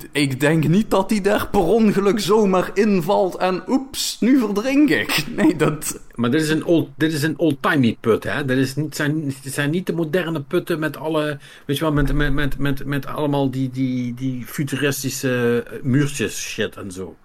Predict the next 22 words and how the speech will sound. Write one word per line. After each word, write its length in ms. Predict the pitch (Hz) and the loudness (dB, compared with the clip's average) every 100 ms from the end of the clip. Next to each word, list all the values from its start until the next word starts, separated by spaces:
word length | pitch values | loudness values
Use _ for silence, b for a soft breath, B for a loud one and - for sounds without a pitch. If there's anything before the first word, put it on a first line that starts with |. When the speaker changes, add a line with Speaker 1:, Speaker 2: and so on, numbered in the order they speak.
| B | B
Speaker 1:
Nee, 240 | - 220 247 | -4 -2 0
nee, 140 | 233 | 0
nee. 360 | 214 156 170 185 - | 0 0 -2 -6 -10
Dat, 360 | 185 185 - | -10 -8 -8
eh, 220 | 180 170 | -6 -4
maar, 500 | 165 170 165 156 147 | -4 -2 -2 -4 -6
eh, 400 | 147 143 135 - - - - | -6 -6 -6 -8 -10 -14 -10
ook, 380 | - 175 170 - | -2 -2 -2 -8
ook 340 | - 175 160 160 | -2 0 0 0
dan, 440 | 180 139 143 208 - | 2 2 0 -2 -6
ik, 200 | 151 151 | -6 -4
ik 300 | 147 139 143 156 | -4 -4 -6 -8
denk 300 | - 165 160 | -4 -4 -2
dat 180 | 160 151 | -4 -4
je 120 | 165 | -4
een 400 | 147 147 135 127 | 0 -2 -2 -8
beduidend 680 | 127 139 139 135 165 160 151 | -2 -2 0 0 0 -2 -4
groter 540 | - - 165 165 151 131 | -8 -2 0 0 -4 -2
gat 420 | 143 156 - 151 | -2 -2 -4 -4
nodig 360 | 156 147 139 | 0 0 -2
hebt 260 | 143 143 139 | -2 -4 0
dan... 300 | 151 151 147 | 2 2 0